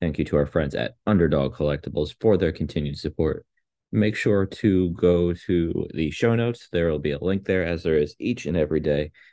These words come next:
and you guys can check out everything they have to offer. Speaking of Father's Day, a pretty cool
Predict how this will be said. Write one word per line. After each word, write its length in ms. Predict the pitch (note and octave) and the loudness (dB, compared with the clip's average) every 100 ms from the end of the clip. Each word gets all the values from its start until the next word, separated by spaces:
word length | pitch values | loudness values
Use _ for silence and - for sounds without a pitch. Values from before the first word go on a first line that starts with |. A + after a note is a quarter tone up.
| - | -4
and 100 | F#2 | 2
you 100 | F#2 | 4
guys 220 | D#2 C#2+ | 4 0
can 120 | - C#2 | -4 -8
check 280 | D2+ C#2 | -4 -2
out 120 | C2+ B1+ | -2 -2
everything 380 | C2+ C2+ D2+ | -2 -2 -2
they 80 | D2 | -4
have 200 | D2 C#2 | -2 -4
to 120 | - | -4
offer. 380 | C#2+ D2 D2+ - _ _ _ _ _ _ _ _ _ _ | -6 -4 -4 -6 _ _ _ _ _ _ _ _ _ _
Speaking 500 | - - - C#3 A#2 | -12 -6 0 2 2
of 120 | G#2 F2+ | 2 2
Father's 400 | F#2+ F2+ E2+ D#2+ | 2 2 2 2
Day, 460 | E2+ D#2+ D#2 F2 - _ _ | 2 4 2 -2 -10 _ _
a 80 | - | -8
pretty 300 | - C#3+ A2+ | -2 2 2
cool 440 | - A#2 G#2 F#2 | 2 2 4 2